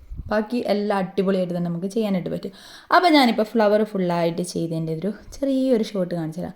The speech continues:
അപ്പോൾ അതാണ് ഇത്രയൊക്കെയാണ് ഞാൻ ഫ്ലവർ ചെയ്തിരിക്കുന്നത്. പിന്നെ അതിൻ്റെ ഇടയ്ക്ക് ഇതുകൊണ്ട് ഒരു ക്രീം കളറിലേക്ക് ഒരു ഫ്ലവർ പോലെ നിൽക്കുന്ന മൂന്ന് ഇതിലുള്ളതൊക്കെ കാണുന്നില്ല. അതൊക്കെ നമ്മുടെ ബുള്ളൻ റോസിൻ്റെ ആ ഓരോ ലൂപ്പില്ലേ,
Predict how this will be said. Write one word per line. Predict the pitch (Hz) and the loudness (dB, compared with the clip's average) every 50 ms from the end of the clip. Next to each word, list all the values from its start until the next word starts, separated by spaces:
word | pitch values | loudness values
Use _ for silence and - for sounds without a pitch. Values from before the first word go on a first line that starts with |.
| - - - - - _ | -16 -20 -20 -20 -20 _
അപ്പോൾ | _ _ 320 294 | _ _ 0 2
അതാണ് | 269 269 262 247 220 | 4 4 4 4 2
ഇത്രയൊക്കെയാണ് | - - 233 240 233 208 196 - 208 185 180 185 196 | 2 0 2 2 2 2 0 0 0 0 0 0 0
ഞാൻ | 190 190 190 | -2 -2 -2
ഫ്ലവർ | - 196 180 175 185 196 220 202 196 | 0 0 0 2 2 0 0 0 -2
ചെയ്തിരിക്കുന്നത്. | 185 170 165 160 160 165 160 - 160 - - - - 254 277 - - - - - - - - _ _ _ | -2 -2 -4 -6 -6 -8 -8 -6 -8 -8 -6 -4 -4 -6 -6 -8 -16 -20 -20 -20 -20 -20 -20 _ _ _
പിന്നെ | 247 226 233 226 | 0 2 4 4
അതിൻ്റെ | 226 226 220 214 | 4 6 4 4
ഇടയ്ക്ക് | 202 220 214 247 | 4 4 0 2
ഇതുകൊണ്ട് | 233 220 220 214 208 | 2 4 4 4 2
ഒരു | 208 208 - | 2 0 0
ക്രീം | 202 202 208 214 220 208 | 0 0 2 2 2 2
കളറിലേക്ക് | 196 190 196 196 202 196 190 190 196 196 196 | 2 2 2 2 2 2 2 2 2 2 2
ഒരു | 196 196 202 196 - - - - - | 4 2 0 -2 -4 -8 -20 -6 0
ഫ്ലവർ | - 196 196 196 196 196 196 | 2 4 4 4 4 4 4
പോലെ | 202 196 196 196 196 | 4 4 4 4 0
നിൽക്കുന്ന | 196 190 202 190 190 190 190 | 0 -2 -2 0 0 2 0
മൂന്ന് | 196 202 202 202 202 | 0 0 -2 -2 0
ഇതിലുള്ളതൊക്കെ | 190 202 196 196 190 196 202 214 208 202 208 214 214 - | 0 0 0 0 0 0 0 0 -2 -2 -2 -4 -2 0
കാണുന്നില്ല. | 208 202 208 220 220 202 180 170 170 | 0 0 2 2 2 2 0 -2 -4
അതൊക്കെ | 175 175 - 196 196 | -6 -4 -4 -4 -2
നമ്മുടെ | 190 196 196 196 214 202 - - - - - - - _ _ - | -2 0 0 -2 -2 -4 -12 -20 -20 -20 -20 -20 -20 _ _ 0
ബുള്ളൻ | 196 202 202 208 208 208 | 2 2 2 2 2 2
റോസിൻ്റെ | 214 214 214 - 226 214 214 208 202 | 2 2 2 0 0 2 2 4 6
ആ | 202 196 196 | 6 6 6
ഓരോ | 196 196 196 196 196 | 6 4 4 4 4
ലൂപ്പില്ലേ, | 190 190 190 190 - 160 160 | 2 0 -2 -2 -4 -4 -4